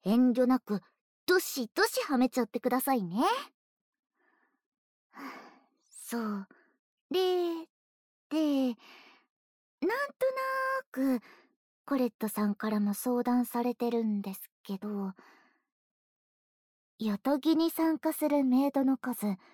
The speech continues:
やしちゃいませんか？バイニナールを使うのも限度がありますし、ご主人様だって同じ女の子を抱くよりも、いろんな女の子を同時にはめたいですよね。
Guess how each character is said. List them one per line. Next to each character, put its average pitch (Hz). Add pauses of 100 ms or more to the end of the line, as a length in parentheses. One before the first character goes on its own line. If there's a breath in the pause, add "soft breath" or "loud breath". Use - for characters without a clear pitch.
(1080 soft breath)
や 339 (120)
し -
ち -
ゃ -
い 339
ま 311
せ 294
ん 277
か？ 285 (1000 soft breath)
バ 269
イ 370
ニ 359
ナ 359
ー 349
ル 262
を 233
使 -
う 285
の 277
も 233
限 311
度 320
が 247
あ 233
り 233
ま 254
す -
し、 220 (540 soft breath)
ご 208
主 -
人 415
様 262
だ 233
っ 233
て - (500 soft breath)
同 226 (140)
じ 285
女 294
の 320
子 226
を 214
抱 208
く 247
よ 247
り 220
も、 196 (680 soft breath)
い 196
ろ 214
ん 269
な 330
女 381
の 523
子 302
を 240
同 254
時 269
に 302
は 349
め 294
た 302
い 302
で 269
す 226
よ 208
ね。 285